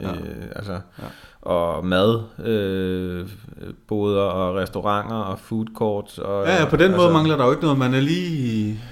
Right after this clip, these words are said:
Speaker 1: i hjertet. Det eneste, der er, det er, når der er halvfems mennesker på ventelisten, øh, til poker, så, og man kun må være væk en halv time, så skal det gå lidt stærkt, ikke?
Speaker 2: Ja, så var vi... Så,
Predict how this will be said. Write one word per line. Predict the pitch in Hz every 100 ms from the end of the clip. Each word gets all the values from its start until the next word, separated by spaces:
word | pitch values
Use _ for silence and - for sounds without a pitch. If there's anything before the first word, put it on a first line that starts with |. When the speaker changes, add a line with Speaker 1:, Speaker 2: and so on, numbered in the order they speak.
| -
Speaker 1:
i | 123
hjertet. | 120 139 151 143
Det | 156
eneste, | 190 135
der | 127
er, | 135
det | 143 143
er, | 135
når | 135
der | 120 113
er | 110 107 107
halvfems | 113 113 165 160
mennesker | 139 143 139
på | 113 120
ventelisten, | 120 139 147 113 - 113 107 - -
øh, | 117 110 104 104 101 101 - -
til | -
poker, | 147 139 143 135
så, | 139 123 - -
og | - 113
man | 110
kun | 110 131
må | 135
være | 117 101
væk | 117
en | 120
halv | 120 127
time, | - 123 127
så | 131 127 117 117
skal | 123 -
det | 110
gå | 113 123
lidt | 120
stærkt, | - 123 127 -
ikke? | 156 _ _
Speaker 2:
Ja, | - 110 98 - _ _ _
så | - -
var | 113 113
vi... | 110 107 101 95 92
Så, | 107 110